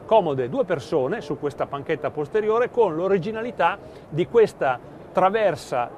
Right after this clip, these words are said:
longitudine-, traversa che incorpora gli appoggiatesta e questi schienali comodissimi dei sedili. Hybrid Kinetic Group è una società che fa capo a capitali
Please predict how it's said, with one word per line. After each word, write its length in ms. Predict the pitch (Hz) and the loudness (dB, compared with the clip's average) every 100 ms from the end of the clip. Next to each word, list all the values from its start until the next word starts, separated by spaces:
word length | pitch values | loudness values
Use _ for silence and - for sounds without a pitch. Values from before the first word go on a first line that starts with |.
| - - - - - | -18 -20 -20 -20 -8
longitudine-, 680 | 147 185 175 180 202 208 196 | 0 0 0 -4 -6 -6 -6
traversa 560 | 151 170 202 196 - 254 - - | -2 2 2 0 -2 -6 -6 -4
che 280 | 247 214 - | 2 2 2
incorpora 600 | 214 - 233 226 233 202 | -6 2 2 2 0 2
gli 100 | 185 | 0
appoggiatesta 800 | 175 180 175 165 123 113 165 - | 0 0 0 -2 -4 -4 -6 0
e 120 | 220 | 0
questi 400 | 285 - - 170 - - - | 2 -2 -2 -6 -6 -18 -20
schienali 540 | - 208 190 160 160 | 0 0 2 -2 -2
comodissimi 640 | 170 185 185 156 - 180 | -2 -2 0 -2 -4 -6
dei 140 | 151 151 | -4 -6
sedili. 500 | - 139 110 104 107 - - - - - - - - - - - - - - - 202 | -6 -8 -8 -10 -14 -18 -18 -18 -18 -18 -18 -18 -18 -18 -20 -18 -18 -18 -18 -2 2
Hybrid 300 | 226 202 175 | 6 6 6
Kinetic 380 | 202 202 202 165 | 2 0 0 0
Group 240 | 226 247 | -2 0
è 40 | |
una 120 | 147 147 | -4 -4
società 500 | 156 - - 180 - - - | -6 -8 4 4 4 -8 -4
che 100 | 156 | -2
fa 160 | - | -2
capo 380 | - 175 165 151 | 4 4 6 4
a 140 | 131 151 | 4 0
capitali 600 | 151 170 156 170 151 | 0 0 2 2 2